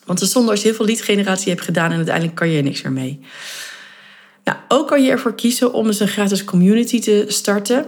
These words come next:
En dit kan dus al kostenvrij bijvoorbeeld op Facebook. Eh, maar let er dan wel op dat je ook e-mailadressen verzamelt. En vanuit zo'n community kun je natuurlijk continu daar mensen in laten komen. En vanuit daaruit kan je je, je upsell doen.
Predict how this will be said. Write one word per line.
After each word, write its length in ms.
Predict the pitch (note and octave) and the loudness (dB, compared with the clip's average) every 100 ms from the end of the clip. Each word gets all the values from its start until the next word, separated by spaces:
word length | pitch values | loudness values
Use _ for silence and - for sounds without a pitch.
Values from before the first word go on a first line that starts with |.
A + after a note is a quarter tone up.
| - | -4
En 120 | F#3+ | 0
dit 140 | G3+ B3 | 0 0
kan 160 | F#3+ | 0
dus 120 | F3 | 0
al 120 | F3 E3 | -2 -2
kostenvrij 520 | F3 F3 E3 F3 D#3 | -2 -2 -4 -2 -2
bijvoorbeeld 320 | D#3+ D#3 - | -2 -4 -6
op 80 | - | -4
Facebook. 600 | - C4 B3+ C4 C4+ - - - - _ | 0 2 0 -2 -4 -8 -18 -20 -20 _
Eh, 260 | - F#3+ F#3+ | 0 2 2
maar 180 | G3 G3 | 2 2
let 200 | A3 B3 | 2 2
er 60 | |
dan 220 | G#3 F3 | 0 2
wel 260 | E3 G3+ B3+ | 2 2 2
op 440 | - A#3+ B3 - - | 2 0 -2 -12 -4
dat 200 | G3+ G3 | -2 -2
je 120 | - | 0
ook 140 | G3 | -2
e-mailadressen 800 | - G#3+ F3 - E3+ E3 D3+ - | 0 2 2 0 -4 -2 -4 -4
verzamelt. 760 | D#3 D3+ D3+ C#3+ C#3+ D3 - - _ _ _ _ _ - | -4 -2 -2 -2 -4 -6 -12 -18 _ _ _ _ _ -4
En 100 | F#3 | 0
vanuit 160 | G3 | 0
zo'n 140 | G3 F#3 | 0 -2
community 720 | E3+ F3 A3+ B3 B3+ A#3 A#3+ | 0 4 4 4 2 0 0
kun 140 | A3 | 0
je 60 | G#3 | 0
natuurlijk 340 | G3+ G3 - | -2 -6 -8
continu 360 | - A3+ A3+ G3+ | -2 0 2 2
daar 220 | G3 F#3+ | 4 2
mensen 280 | F#3+ F#3+ - | 2 0 0
in 160 | G#3 | 2
laten 300 | G3+ F#3+ F#3+ | 2 0 -2
komen. 440 | F#3+ F3+ F3+ F3+ F3 | 0 2 2 2 0
En 120 | F3 | -2
vanuit 220 | E3 D#3 | -2 -2
daaruit 680 | E3 E3+ - - E3+ F3 - - - _ | 0 0 0 0 -2 -4 -12 -18 -20 _
kan 280 | - F3+ E3 | -6 -2 0
je 180 | E3 D#3 | 0 0
je, 380 | D3+ - - D#3 | 0 -2 -6 -4
je 240 | D3+ D3 D3 | -2 -2 -4
upsell 400 | E3 - D3+ C#3 | -8 -6 -4 -4
doen. 420 | D3 C3+ D3+ D3+ | -4 -4 -4 -8